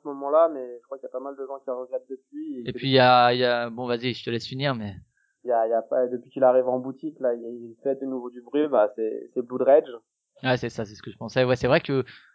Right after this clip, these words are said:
Speaker 2: c'est ce que je dis à chaque fois qu'on en parle, c'est, euh, bon, moi je l'ai pas essayé,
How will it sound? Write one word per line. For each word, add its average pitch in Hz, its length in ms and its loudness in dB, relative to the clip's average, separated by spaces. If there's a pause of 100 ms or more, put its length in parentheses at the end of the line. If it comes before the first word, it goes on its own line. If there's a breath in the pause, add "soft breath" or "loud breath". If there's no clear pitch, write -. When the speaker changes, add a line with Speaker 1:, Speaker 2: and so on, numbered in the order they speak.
(120 loud breath)
Speaker 2:
c'est 139 120 -6
ce - 80 -8
que 143 80 -6
je 131 80 -6
dis 147 80 2
à 143 60 4
chaque - 180 -6
fois 165 120 -2
qu'on 147 160 -4
en 135 100 -2
parle, 160 240 4
c'est, 135 280 0
euh, 117 200 2
bon, 117 120 -8
moi 135 140 -2
je 117 60 -6
l'ai 117 80 -2
pas 143 80 0
essayé, 139 400 0